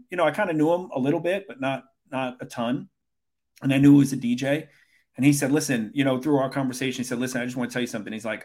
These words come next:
"I'm, I've done nothing compared to what you've done. But, you know, when I was first coming up, and this is when I was in college,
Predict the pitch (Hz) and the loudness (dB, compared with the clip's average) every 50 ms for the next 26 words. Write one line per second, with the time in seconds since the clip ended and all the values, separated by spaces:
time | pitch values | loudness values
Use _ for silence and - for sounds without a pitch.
0 | - 120 123 131 123 123 - - 110 107 113 - 131 127 120 117 117 127 135 - | -6 -2 -2 0 0 -2 -4 -8 -12 -10 -8 -6 -4 -2 -2 -2 -2 -2 -4 -2
1 | 156 147 160 190 196 196 _ _ _ _ _ _ _ _ _ _ _ _ _ _ | -4 -4 -4 -4 -8 -12 _ _ _ _ _ _ _ _ _ _ _ _ _ _
2 | _ - - 139 127 135 135 131 123 - 127 120 131 123 123 127 123 123 127 110 | _ -6 -4 -2 -2 0 -2 -2 -2 -4 -4 -6 -4 -4 0 0 0 0 -2 -4
3 | 107 117 120 170 208 226 _ _ _ _ _ _ _ _ _ - - 127 123 123 | -6 -6 -6 -8 -8 -10 _ _ _ _ _ _ _ _ _ -2 2 2 2 2
4 | - - _ - - 131 131 127 123 113 120 123 120 123 135 143 147 143 - - | -2 -10 _ -12 -6 -2 0 0 2 2 0 0 0 0 2 2 0 0 0 0
5 | 147 147 143 143 - 156 143 143 131 123 123 131 151 165 - _ _ _ _ _ | 0 0 0 -2 -2 0 2 2 2 2 2 0 -2 -4 -6 _ _ _ _ _
6 | _ _ _ - 120 127 127 120 117 110 113 104 - 127 123 - 151 120 123 123 | _ _ _ -2 -2 0 0 0 -2 -2 -4 -4 -6 -6 -4 -4 -4 -2 -2 -2
7 | 120 120 123 120 110 117 110 98 - 120 120 123 123 90 92 101 139 - - - | -2 -2 -2 -4 -6 -8 -10 -10 -8 -6 -4 -4 -4 -6 -8 -12 -12 -14 -14 -14
8 | - | -16